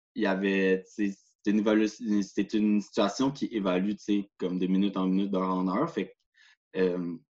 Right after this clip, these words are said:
tu sais, tout le monde étant sur les réseaux sociaux, puis tout le monde sachant qu'il y a une situation qui est un peu hors de notre contrôle qui se passe,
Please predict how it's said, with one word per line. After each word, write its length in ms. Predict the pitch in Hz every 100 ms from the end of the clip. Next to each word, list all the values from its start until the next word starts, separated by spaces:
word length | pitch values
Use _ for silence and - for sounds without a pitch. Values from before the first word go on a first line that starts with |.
| _ _ _ _ _ _
tu 640 | - _ _ - 107 104
sais, 80 | 98
tout 80 | -
le 60 | 110
monde 160 | 107
étant 240 | 101 107 101
sur 140 | 101
les 60 | 92
réseaux 220 | 95 98
sociaux, 480 | - 95 - 107 104
puis 100 | -
tout 100 | 107
le 60 |
monde 420 | 101 101 104 104 104
sachant 640 | - 95 92 - 107 98
qu'il 140 | 101
y 20 |
a 40 | 92
une 80 | 90
situation 720 | - 104 92 - 104 98 98
qui 200 | - 92
est 60 |
un 60 | 90
peu 340 | - 98 98 -
hors 140 | 95
de 80 | 92
notre 140 | 92 90
contrôle 320 | 95 - 98
qui 100 | -
se 80 | -
passe, 440 | 101 107 107 -